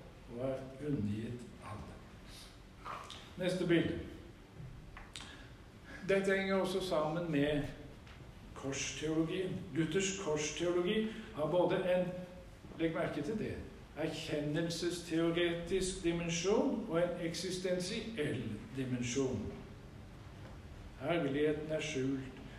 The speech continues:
under en til-, under en tilsynelatende motsetning. Vi må realitetsorienteres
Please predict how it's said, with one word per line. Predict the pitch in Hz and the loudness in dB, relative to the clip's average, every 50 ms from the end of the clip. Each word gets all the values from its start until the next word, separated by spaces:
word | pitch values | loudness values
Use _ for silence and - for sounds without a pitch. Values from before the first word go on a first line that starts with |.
| - - 143 | -10 -4 -2
under | 139 135 143 143 | 0 2 2 2
en | 139 135 135 | 2 0 0
til-, | 143 139 135 131 110 - 156 | -2 -2 -2 -4 -4 -4 -2
under | 151 147 143 143 | 0 0 0 0
en | 143 139 | 0 0
tilsynelatende | 131 135 127 - - 180 175 170 160 147 156 151 151 - 165 156 147 | 0 0 0 0 0 0 0 2 2 4 2 2 2 0 0 0 2
motsetning. | 139 135 135 - - 156 143 139 147 - 151 151 151 151 151 - - - - - - - | 2 2 0 0 0 2 2 2 0 0 -2 -2 -2 -2 -2 -4 -4 -6 -6 -6 -4 -2
Vi | 143 147 151 | 0 2 4
må | 151 160 175 185 185 - - - - - - - - - - - - - | 8 8 10 10 8 6 4 2 -2 -4 -6 -8 -10 -10 -10 -10 -4 -2
realitetsorienteres | 143 139 151 165 175 180 185 202 208 202 - - 147 151 160 175 180 190 190 196 190 190 - - - - - - 160 170 170 175 180 180 180 175 - 170 175 175 180 180 185 196 202 202 - - - | 0 4 6 6 6 8 6 6 4 2 0 2 4 6 6 8 8 6 6 4 2 0 -2 -2 -4 -4 -2 0 2 2 4 4 4 2 2 0 0 0 0 2 2 2 2 2 0 0 -2 -4 -6